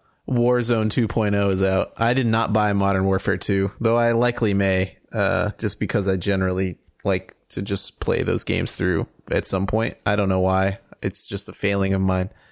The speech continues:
Uh, the, the War, I don't know if you've heard about this, but Warzone two point oh has added proximity chat to the game.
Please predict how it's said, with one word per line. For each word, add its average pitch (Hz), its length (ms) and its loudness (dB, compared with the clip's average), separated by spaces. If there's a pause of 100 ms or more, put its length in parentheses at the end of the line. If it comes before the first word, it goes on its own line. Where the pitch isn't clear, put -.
(560)
Uh, 98 520 0 (1600)
the, 117 360 -2
the 123 100 0
War, 131 320 2
I 135 220 0
don't 117 140 0
know 127 100 2
if 127 120 -2
you've 123 140 0
heard 139 200 2
about 101 260 0
this, 104 320 0
but 107 220 -2
Warzone 151 500 2
two 147 200 -2
point 131 260 0
oh 120 140 2
has 113 220 2
added 104 460 0
proximity 101 680 -2
chat - 420 -2
to - 80 -10
the 92 100 -8
game. 87 360 -4